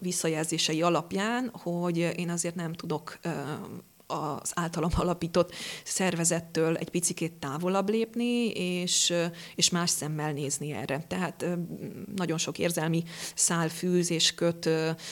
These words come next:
az adott szervezethez, és nem tudom feltétlenül objektíven nézni vagy vizsgálni, és éppen ezért jött egy kicsi hullámvölgy, és akkor döntöttem úgy, hogy az egész kutatási témát nem változtatom meg,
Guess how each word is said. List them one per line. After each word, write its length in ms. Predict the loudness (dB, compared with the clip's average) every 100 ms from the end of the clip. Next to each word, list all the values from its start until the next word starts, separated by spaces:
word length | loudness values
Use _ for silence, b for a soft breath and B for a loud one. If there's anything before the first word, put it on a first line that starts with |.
| B
az 100 | 2
adott 220 | 4 4
szervezethez, 760 | 4 2 2 0 -2 -2 -2 0
és 160 | 0
nem 240 | 0 0 0
tudom 360 | 2 2 2
feltétlenül 720 | 0 -2 -2 -2 -4 -2 -2 0
objektíven 800 | 2 0 -2 -4 -4 -2 -2 -4 B B
nézni 380 | 2 4 2 0
vagy 180 | -2 0
vizsgálni, 640 | 2 2 4 2 2 0 B B B
és 160 | 2
éppen 320 | 4 2 0 0
ezért 340 | 2 2 2
jött 180 | -2 -4
egy 100 | -6
kicsi 320 | -2 -2 -2 0
hullámvölgy, 720 | 0 2 2 6 6 6 2 B B B
és 220 | 2 4
akkor 260 | 2 2 2
döntöttem 520 | 2 0 -2 -2 0
úgy, 340 | 2 2 0 -2
hogy 480 | -2 2 2 2 0
az 100 | 0
egész 300 | 2 2 2
kutatási 460 | 0 0 2 2
témát 360 | 0 0 -2 0
nem 360 | 0 2 2 4
változtatom 680 | 2 4 0 0 0 0
meg, 320 | 2 4 2